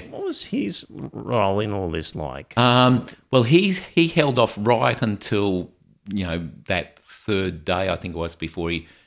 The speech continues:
Speaker 2: he, he put his position.
Speaker 1: Right.
Speaker 2: Uh, and he came out, of course,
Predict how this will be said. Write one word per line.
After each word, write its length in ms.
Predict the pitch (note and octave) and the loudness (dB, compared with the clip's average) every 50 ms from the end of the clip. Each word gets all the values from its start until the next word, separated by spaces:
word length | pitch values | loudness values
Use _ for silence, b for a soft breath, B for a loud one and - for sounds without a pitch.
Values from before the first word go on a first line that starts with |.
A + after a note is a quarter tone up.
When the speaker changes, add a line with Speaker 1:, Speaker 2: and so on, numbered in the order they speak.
| b b _ | b b _
Speaker 2:
he, 220 | E2+ E2+ D#2+ E2 - | -6 -6 -4 -6 -6
he 180 | - F#2+ F#2 | -6 -6 -6
put 220 | - - - F#2 D2+ | -4 -4 -4 -4 -2
his 180 | F#2 F#2+ D#2 | -4 -6 -6
position. 720 | - _ - F#2 D#2+ F2+ F#2+ G2 - - - D2+ - - b b b b b b - | -8 _ -10 -8 -6 -6 -4 -4 -2 -2 -4 -4 -6 -10 b b b b b b -6
Speaker 1:
Right. 100 | E2+ F2+ | -2 -2
Speaker 2:
Uh, 380 | F2 F2 F#2 F#2 F2+ F2+ F#2 - G#2 | 0 0 0 0 2 0 0 0 0
and 140 | G#2 F#2+ F2+ | -2 -2 -2
he 80 | E2+ | -2
came 280 | - - G#2 E2+ E2+ F2 | -2 -2 -2 -2 -2 -4
out, 140 | E2+ E2+ E2 | -4 -6 -8
of 80 | - | -10
course, 380 | - - F#2 E2+ E2 - - | -12 -12 -10 -10 -10 -12 -16